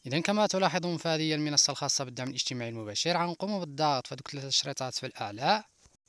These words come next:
من ثم غتضغطوا في فضاء خاص، غتدخلوا المعلومات الخاصة بكم، يعني أولا غتدخلوا المعرف الرقمي المدني الاجتماعي،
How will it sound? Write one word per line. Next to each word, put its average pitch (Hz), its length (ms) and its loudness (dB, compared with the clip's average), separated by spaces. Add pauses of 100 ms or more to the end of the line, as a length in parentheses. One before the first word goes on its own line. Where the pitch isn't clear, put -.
(440)
من 160 80 -4
ثم 220 260 0
غتضغطوا 185 540 2
في - 100 -6
فضاء 190 520 4
خاص، - 460 0
غتدخلوا 170 420 -2
المعلومات 180 680 0
الخاصة 143 640 0
بكم، 175 600 -6
يعني 165 320 0
أولا 143 400 -2
غتدخلوا 147 320 -4
المعرف 143 380 -4
الرقمي 135 400 -6
المدني 123 440 -10
الاجتماعي، 113 720 -6